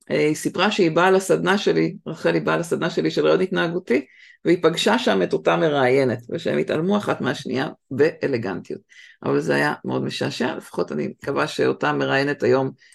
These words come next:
לא מסננת על, אה, אה, נקרא לזה, דת. ואחרונה, מאיה נטל שי, שהיא מנהלת משאבי אנוש,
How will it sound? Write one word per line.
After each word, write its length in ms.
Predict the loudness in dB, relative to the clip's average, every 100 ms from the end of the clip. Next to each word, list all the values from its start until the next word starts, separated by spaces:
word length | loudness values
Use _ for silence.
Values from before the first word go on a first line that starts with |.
| -20 _
לא 340 | 0 2 0 -4 _
מסננת 580 | -6 -2 0 0 -2 -4 -2
על, 360 | 2 2 4
אה, 960 | 4 4 4 2 0 -2 -6 -8 _ -10
אה, 100 | -8 -8 -14 -18 _
נקרא 200 | -12 -10
לזה, 220 | -8 -10 -14 _ _ _ _ -4
דת. 400 | 0 0 -2 -18 -20 _ -20 -20 -20 -20 -2
ואחרונה, 640 | 2 2 4 4 6 6
מאיה 600 | 6 6 6 6 6 6 4
נטל 480 | 4 2 2 0
שי, 380 | -2 0 4 4
שהיא 180 | 2 -2
מנהלת 260 | 0 -2 -4
משאבי 320 | -2 0 2
אנוש, 440 | 2 2 -2 -12